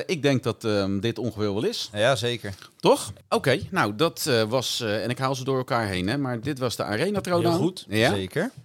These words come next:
Speaker 1: Maar we wilden ook nog even over de Amsterdam Throwdown, hè?
Speaker 3: Ja.
Speaker 1: Zeg ik het dan goed zo op zijn
Speaker 3: Ja,
Speaker 1: Engels?
Speaker 3: een beetje
Speaker 2: Ja.
Speaker 3: toch een wat meer
Speaker 1: Ja?
Speaker 3: elitair event,
Speaker 2: Dat
Speaker 3: hè?
Speaker 2: is eigenlijk het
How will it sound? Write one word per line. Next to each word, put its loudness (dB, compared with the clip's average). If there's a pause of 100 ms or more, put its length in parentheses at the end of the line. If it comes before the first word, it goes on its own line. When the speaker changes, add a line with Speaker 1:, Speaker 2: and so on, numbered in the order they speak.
(140)
Speaker 1:
Maar -4
we 0
wilden 0
ook -6
nog -10
even -10
over -8
de -8
Amsterdam -4
Throwdown, -6
hè? -10 (320)
Speaker 3:
Ja. -2
Speaker 1:
Zeg -6
ik -6
het -12
dan -6
goed -12
zo -10
op -14
zijn -10
Speaker 3:
Ja, -4
Speaker 1:
Engels? -6
Speaker 3:
een -4
beetje 2
Speaker 2:
Ja. -6
Speaker 3:
toch 0
een -2
wat -2
meer -2
Speaker 1:
Ja? 0
Speaker 3:
elitair -4
event, -4
Speaker 2:
Dat -8
Speaker 3:
hè? -4
Speaker 2:
is -2
eigenlijk 2
het -2